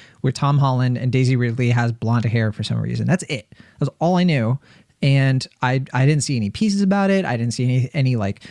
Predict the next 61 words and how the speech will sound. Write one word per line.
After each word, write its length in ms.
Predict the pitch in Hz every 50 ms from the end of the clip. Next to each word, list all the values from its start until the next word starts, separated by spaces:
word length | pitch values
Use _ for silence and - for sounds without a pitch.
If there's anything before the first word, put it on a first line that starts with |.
| - - _ _ _ -
magazines 840 | 135 120 127 156 180 185 170 175 165 175 175 175 175 175 165 139
or, 80 | 120 113
like, 360 | 110 98 104 117 156 139 156
just 200 | 170 208 185 - - _ _ _
any 260 | 143 147 165 175 156
ads 400 | 120 131 143 156 165 165 165 143
or 60 | 147
anything 420 | 151 196 220 294 302 247 277 269 262
at 80 | 247
all. 200 | 262 262 156 104
And 180 | - 143 143 143
I 60 | 143
wonder 460 | 139 139 156 202 214 202 175 160 151
if 140 | 147 147 147 - _ _
maybe 580 | 156 143 143 147 160 160 143 143 143 143 160 180
part 320 | - - - 151 165 175
of 80 | 175 151
that 200 | 131 123 127 131
is 160 | 135 131 117
that 120 | 139 127
they, 240 | - 135 131 131 127
this 200 | 143 143 147 147
budget 380 | 135 123 147 160 165 143 143 131
is 120 | 131 123
so 200 | - - 139 139
big, 520 | 135 135 - - 180 156 131 127 - - - - - - - -
this 160 | - 147 131 -
movie 300 | 143 170 208 180 160 147
has 100 | 139 139
only 160 | 139 143 135
made 420 | 127 127 131 127 131 127 123 - -
seven 300 | - - 147 143 151 143
hundred 240 | 143 143 139 135
thousand 320 | - 135 139 139 127 127 123
dollars 400 | 127 131 160 165 139 123 117 -
so 160 | - 127 120
far 160 | - - 120
at 80 | 117 110
the 60 | 117
box 300 | - 110 107 110 113 -
office. 280 | 120 117 131 156 - -
We'll 80 | 131
see 140 | 117 - 127
how 140 | 127 117 110
it 80 | 110
do, 200 | 113 107 104 104
does 260 | - - 127 120 113 104
this 160 | 95 - -
weekend. 340 | 190 220 214 143 135 135 - - - - - - - - _ _ -
I 100 | 147 139
think 180 | - 170 156
at 80 | 156 -
this 120 | 160 143
point 260 | - - 160 147 127
they're 120 | 135 127 120
like, 140 | 113 113 -
"We 80 | 120
can't 180 | - - 151 117
afford, 520 | - - - 139 170 196 170 - - - -
<laughs> 60 | - -
you 280 | 170 139 - - 202